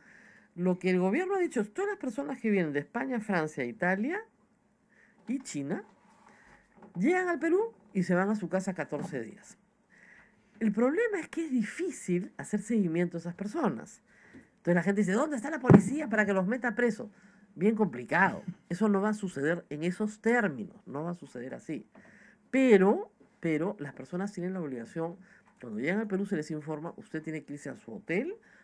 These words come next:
a la casa donde lo reciban, al lugar donde se va a quedar, si es peruano que está regresando al Perú, quédese quince días aislado, porque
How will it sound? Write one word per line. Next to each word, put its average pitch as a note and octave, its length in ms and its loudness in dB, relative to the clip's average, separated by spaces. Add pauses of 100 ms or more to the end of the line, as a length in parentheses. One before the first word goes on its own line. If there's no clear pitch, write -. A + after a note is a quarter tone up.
(180)
a - 100 -12
la A2 120 -12
casa C3+ 240 -12
donde B2 140 -10
lo G#2 100 -10
reciban, C4+ 640 -4
al C#3 100 -10
lugar C3+ 200 -6
donde D3+ 160 -8
se B2 80 -14
va A#2+ 60 -10
a A#2+ 60 -10
quedar, E3 320 -4
si - 100 -10
es D#3+ 40 -10
peruano D3 320 -6
que A2+ 60 -14
está - 160 -14
regresando C3 400 -10
al A#2 80 -14
Perú, F3+ 280 -2 (500)
quédese D3+ 440 -4
quince C#3+ 340 -10
días D#3+ 260 -8
aislado, A#3 560 -10
porque D3 340 -8